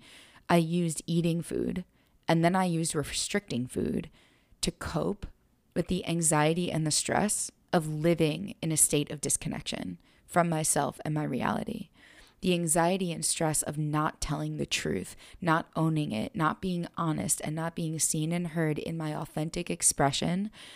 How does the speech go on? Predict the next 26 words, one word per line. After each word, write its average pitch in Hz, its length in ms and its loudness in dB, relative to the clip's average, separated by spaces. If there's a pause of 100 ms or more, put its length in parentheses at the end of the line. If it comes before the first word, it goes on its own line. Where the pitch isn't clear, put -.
(440)
is 202 200 8
the 185 140 0
root 165 580 -2 (380)
of 160 320 4 (120)
why 160 440 4
food 165 320 -2
and 156 220 -4
eating, 156 500 -2 (100)
restricting 165 540 0
and 160 120 0
dieting 156 600 2 (280)
happened 160 680 2
the 160 80 4
way 156 160 6
they 151 160 0
happened 151 640 -2 (140)
at 151 220 0
all. 156 380 -2 (840)
The 165 120 6
root 170 420 0
was 160 160 0
that 165 140 2
I 156 100 2
was 156 100 2
stuffing 160 480 4
myself, 151 600 2